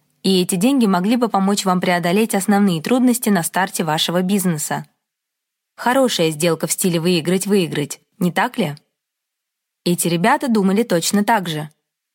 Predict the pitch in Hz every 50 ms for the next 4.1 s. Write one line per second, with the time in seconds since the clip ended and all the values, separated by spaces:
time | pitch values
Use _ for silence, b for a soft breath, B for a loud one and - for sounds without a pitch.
0 | _ _ _ 170 180 190 196 190 202 196 185 190 208 208 - 233 202 175 165 -
1 | 180 175 175 175 180 175 170 - 170 160 - 170 175 185 220 247 277 285 262 226
2 | 180 156 143 - _ _ _ - 185 - - 185 190 220 262 269 - - - 208
3 | 190 175 160 160 156 151 170 165 175 170 170 165 202 254 269 262 226 185 165 160
4 | 151